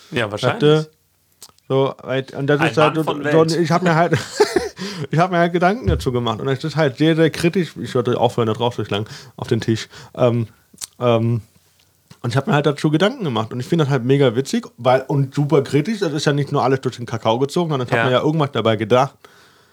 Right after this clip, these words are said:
Speaker 2: und damit kann ich zu fünfzig Prozent gewinnen oder verlieren und das ist so, das ist eine der interessantesten Sachen, die ich spiele, weil ich immer wissen will, wie weit ist das Publikum bereit, Schmerz auszuhalten.
Speaker 1: Ne, mal, wie,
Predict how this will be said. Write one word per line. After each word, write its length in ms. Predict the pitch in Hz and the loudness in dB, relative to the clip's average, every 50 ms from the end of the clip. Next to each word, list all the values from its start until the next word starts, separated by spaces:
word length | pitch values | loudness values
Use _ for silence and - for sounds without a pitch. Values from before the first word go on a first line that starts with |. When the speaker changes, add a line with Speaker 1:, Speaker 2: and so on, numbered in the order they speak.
| _ _ _ _ _ | _ _ _ _ _
Speaker 2:
und 120 | - 143 123 | -6 -2 0
damit 240 | 139 135 147 139 - | 2 2 2 0 0
kann 160 | - 151 156 | 0 0 0
ich 160 | 156 135 - | 0 -4 -4
zu 100 | - - | -6 -6
fünfzig 400 | - - 160 165 151 - - 127 | -2 2 2 2 0 -2 -8 -10
Prozent 400 | - - 147 - - 139 127 120 | -4 -4 -2 0 0 0 0 2
gewinnen 460 | - 143 123 131 151 156 160 165 180 - | 0 2 4 4 2 2 2 -2 -2 -4
oder 240 | 139 127 127 123 | -2 0 0 0
verlieren 360 | 120 127 117 107 101 95 90 - | 2 0 0 0 0 0 -2 -2
und 100 | - 107 | -2 -2
das 100 | 123 123 | -2 -2
ist 180 | 135 131 - - | -2 -6 -6 -2
so, 300 | 139 131 120 113 - _ _ _ _ _ _ _ _ - - - - - _ - | 0 0 0 -2 -4 _ _ _ _ _ _ _ _ -20 -20 -20 -20 -10 _ 0
das 120 | 147 156 | 2 2
ist 60 | 170 - | 2 4
eine 200 | - 165 156 - | 4 2 2 2
der 100 | 170 165 | 2 0
interessantesten 800 | 165 143 139 151 - - 165 180 175 175 165 - - - 160 147 | 0 0 0 -2 0 2 0 0 2 0 -2 -2 0 0 0 4
Sachen, 320 | 151 160 160 - 170 147 | 4 4 4 2 0 -2
die 60 | 135 | -2
ich 160 | 120 117 123 | -2 -4 -6
spiele, 500 | - - - 160 160 156 135 120 117 - - - - _ - | -8 -6 -4 -2 0 2 2 2 0 0 -2 -8 -20 _ -8
weil 140 | - 120 127 | -4 0 0
ich 140 | 135 127 143 | 0 0 2
immer 200 | 165 160 151 139 | 2 2 2 2
wissen 240 | 143 135 - 151 135 | 2 0 0 2 4
will, 260 | 131 131 131 - - - | 4 4 4 2 -4 -10
wie 200 | - 120 127 127 | -10 -6 -2 0
weit 200 | 135 135 139 135 | 2 2 2 0
ist 120 | 131 - | 0 -2
das 80 | 127 120 | -4 -4
Publikum 440 | - - 139 - 135 123 - 127 120 | -4 -6 -4 -4 -4 -2 -2 -2 0
bereit, 460 | 113 117 113 120 117 113 117 - _ _ _ _ _ _ _ _ - | 0 2 2 2 2 2 0 -4 _ _ _ _ _ _ _ _ -12
Schmerz 840 | - - - - 131 127 123 117 117 113 - - - - - - - _ _ _ _ _ _ - | -10 -6 0 2 4 4 4 4 4 2 0 -6 -12 -12 -14 -16 -18 _ _ _ _ _ _ -2
auszuhalten. 640 | 104 107 101 - - - 107 101 107 - 127 120 | -2 -2 -2 -2 -2 -2 -2 0 0 0 0 0
Speaker 1:
Ne, 100 | 120 123 98 90 110 | -2 -4 -4 -4 -2
mal, 220 | 113 120 - - - - | -2 -2 -2 -4 -6 -2
wie, 260 | 139 127 127 139 | 0 0 0 0